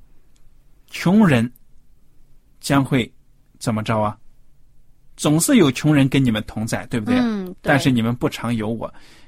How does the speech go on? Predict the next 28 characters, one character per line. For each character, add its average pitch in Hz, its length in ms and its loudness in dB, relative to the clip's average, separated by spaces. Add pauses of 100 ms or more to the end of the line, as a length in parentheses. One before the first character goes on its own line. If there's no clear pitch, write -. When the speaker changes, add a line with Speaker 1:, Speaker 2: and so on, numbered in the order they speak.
Speaker 1:
这 269 120 2
句 190 120 2
话 180 200 2
也 139 160 2
讲 131 240 -6
明 117 160 -2
了， 123 100 0
在 147 200 -6
人 120 240 -2
类 175 140 0
这 127 100 -2
个 117 160 -4 (140)
不 220 180 0
完 131 180 -2
美 147 140 2
的 107 100 -10
社 143 220 -4
会 117 180 -4
呢， 104 140 -6 (460)
贫 196 400 0
富 202 240 -2
之 - 160 -4
分 139 220 -2 (180)
当 135 180 0
然 107 160 -4
是 117 120 -6
有 101 180 -10
的。 - 100 -20